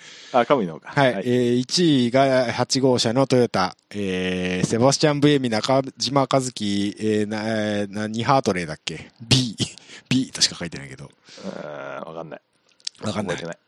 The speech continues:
Speaker 2: えー、
Speaker 1: ヴィンセント、ヴィンセント。
Speaker 2: 知らん。<laughs> なんか違う気がするな。
Speaker 1: セントはVだな。
Speaker 2: はい。えー、三百八十七ラップとい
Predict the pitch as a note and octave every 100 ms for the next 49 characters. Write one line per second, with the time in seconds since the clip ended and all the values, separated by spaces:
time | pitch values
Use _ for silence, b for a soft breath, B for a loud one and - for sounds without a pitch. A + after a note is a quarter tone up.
0 | - F2+ E2 D#2+ D#2+ D#2 A2+ A#2 G#2 F#2
1 | - - G2+ G2+ F#2+ - - _ E2+ -
2 | - B2 A#2 - C3 - D3+ - - A#2+
3 | - C3+ - - - B2+ A#2 A2+ F2+ F#2+
4 | B2 A#2+ - - - - - G3 - G3
5 | G3+ G#3 G3+ G3 F#3+ F#3 F#3 F#2 G#2 -
6 | D3 B2 G#2 F2+ B2 B2+ B2 C3 A2+ C3
7 | D3+ D#3 - -